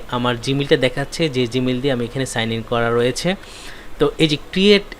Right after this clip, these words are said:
a channel, আমি এখানে create a চ্যানেলে ক্লিক করে দেব। ক্লিক করার পর এখান থেকে আমি create a channel, আমি এখানে create a channel-এ ক্লিক করে দেব। ক্লিক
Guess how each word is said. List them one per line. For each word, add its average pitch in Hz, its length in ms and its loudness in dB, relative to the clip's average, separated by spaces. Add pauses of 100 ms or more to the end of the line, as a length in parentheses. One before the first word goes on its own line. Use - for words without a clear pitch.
a - 20 0 (100)
channel, 110 260 4 (160)
আমি 127 180 0
এখানে 156 180 -4 (140)
create 175 300 0
a - 60 -8
চ্যানেলে 127 280 0 (100)
ক্লিক 110 220 -6
করে 98 200 2
দেব। 92 100 -8 (1120)
ক্লিক 147 280 0
করার 156 240 4
পর 151 80 2 (140)
এখান 156 260 0
থেকে 139 200 -2
আমি 131 120 0 (200)
create 147 300 0
a - 60 -
channel, 107 240 0 (100)
আমি 113 140 -4
এখানে 123 180 -4 (260)
create 143 280 0
a - 80 -2
channel-এ 110 300 -2
ক্লিক 101 200 -12
করে 92 200 -6
দেব। 92 100 -8 (1000)
ক্লিক 165 180 0